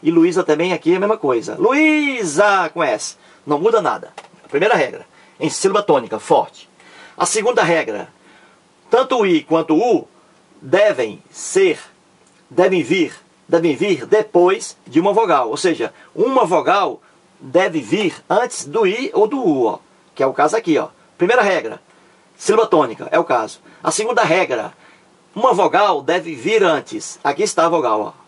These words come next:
ó, U aqui. E aqui, ó, está a vogal U, ó, tá? Então aqui, veja bem, primeira regra, em sílaba tônica. Segunda regra, uma vogal deve vir antes. Aqui está, ó,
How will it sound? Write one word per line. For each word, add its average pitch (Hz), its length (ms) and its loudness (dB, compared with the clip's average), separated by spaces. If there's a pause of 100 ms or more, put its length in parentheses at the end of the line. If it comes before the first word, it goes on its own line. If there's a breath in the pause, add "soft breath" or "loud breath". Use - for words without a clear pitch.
(120)
ó, - 40 -8
U 139 140 2
aqui. 117 360 -4 (180)
E 156 100 0
aqui, 165 240 2
ó, 135 120 2
está - 200 -4
a 143 40 2
vogal 185 340 2
U, 131 140 -2
ó, 107 100 -6 (600)
tá? 170 360 0
Então 175 200 0
aqui, 180 220 -2
veja 226 160 4
bem, 180 160 0
primeira 214 260 2
regra, 160 380 -2 (300 soft breath)
em - 100 -6
sílaba 208 300 2
tônica. 131 420 0 (220 soft breath)
Segunda 226 420 0
regra, 143 460 0 (760 soft breath)
uma 226 200 2
vogal 165 480 2
deve 160 260 0
vir 180 180 0
antes. 143 420 -4
Aqui 131 180 -8
está, 156 300 0
ó, - 40 -16